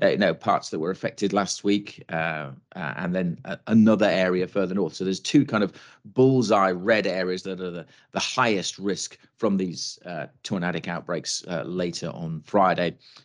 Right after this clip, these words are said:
But it's not just the tornadoes either. You know, the strong winds anyway, large hailstones, uh, also likely to cause some problems, and the heavy rain likely to cause some flooding also.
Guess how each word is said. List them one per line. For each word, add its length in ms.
But 80
it's 100
not 120
just 160
the 120
tornadoes 420
either. 180
You 40
know, 80
the 80
strong 320
winds 320
anyway, 260
large 300
hailstones, 920
uh, 280
also 440
likely 360
to 80
cause 240
some 80
problems, 300
and 80
the 60
heavy 300
rain 260
likely 320
to 80
cause 220
some 100
flooding 500
also. 360